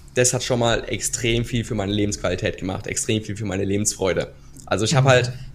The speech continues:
Speaker 1: gemerkt, hey, wenn ich aufstehe, dann ist es was komplett anderes, als ich noch die, die Agentursache gemacht hab. Das liegt jetzt nicht am Agenturbusiness selbst, es liegt einfach daran, dass mir halt Marketing nicht so Spaß gemacht hat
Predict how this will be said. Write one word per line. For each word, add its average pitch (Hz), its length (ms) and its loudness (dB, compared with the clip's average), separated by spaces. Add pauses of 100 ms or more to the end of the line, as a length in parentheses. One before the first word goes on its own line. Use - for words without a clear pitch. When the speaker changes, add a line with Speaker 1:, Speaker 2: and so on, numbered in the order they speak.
(280)
Speaker 1:
gemerkt, 131 640 6
hey, 127 320 6 (180)
wenn 117 140 2
ich 123 160 0
aufstehe, 127 500 2 (300)
dann 107 160 0
ist 117 120 2
es 120 160 2
was - 160 2
komplett 120 260 2
anderes, 113 320 -2
als 104 200 0
ich 104 120 -6
noch 104 160 0
die, 104 260 -6
die - 240 -2
Agentursache 98 540 0
gemacht 87 220 0 (280)
hab. - 220 -6 (140)
Das - 100 -4
liegt 131 160 4
jetzt 131 180 6
nicht 131 140 -2
am 110 100 2
Agenturbusiness 113 600 -2
selbst, 120 240 2
es 117 60 -4
liegt 110 160 -4
einfach 107 260 0
daran, 107 320 2 (300)
dass 113 160 2
mir 113 80 2
halt 107 160 4
Marketing 110 340 0
nicht 107 140 -2
so 107 80 -6
Spaß - 300 0
gemacht 107 260 -2
hat - 240 2